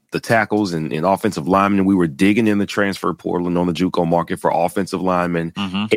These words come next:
Speaker 1: every year of, I wanna say, the last four years that Gus was here. And that was partially, but we didn't stay outside the top twelve in recruiting.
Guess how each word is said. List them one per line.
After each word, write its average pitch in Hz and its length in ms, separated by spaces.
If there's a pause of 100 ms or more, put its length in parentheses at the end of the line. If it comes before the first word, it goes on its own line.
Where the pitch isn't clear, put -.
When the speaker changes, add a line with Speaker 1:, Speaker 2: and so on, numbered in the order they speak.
Speaker 1:
every 123 300
year 95 600
of, 80 300
I 82 80
wanna 92 220
say, 101 160
the 85 100
last 87 380
four 92 240
years 90 400
that 82 160
Gus 85 240
was - 100
here. 92 320 (400)
And 82 300 (100)
that 107 340
was 98 480 (380)
partially, 139 380
but 117 100
we 120 140
didn't 123 180
stay 117 220
outside 101 400
the 90 80
top 101 240
twelve 98 320
in 92 60
recruiting. 110 540